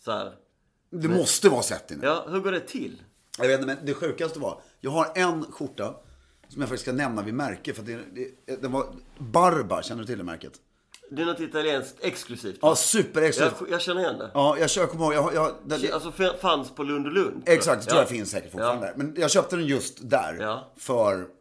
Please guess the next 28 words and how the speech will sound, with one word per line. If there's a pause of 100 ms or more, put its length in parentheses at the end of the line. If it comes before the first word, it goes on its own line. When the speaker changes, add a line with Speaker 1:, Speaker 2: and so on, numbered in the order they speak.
(120)
Speaker 1:
Jag
har
en
sån. (280)
Speaker 2:
tio
år
sedan,
Speaker 1:
Mm.
Speaker 2:
tror
jag,
någonting. (340)
För, (800)
ja,
det
är
min, (220)
fortfarande
idag
med
inflation. (640)
Och, (140)
alltså,
dyraste
skjorta.
Jag,
för
det,
det,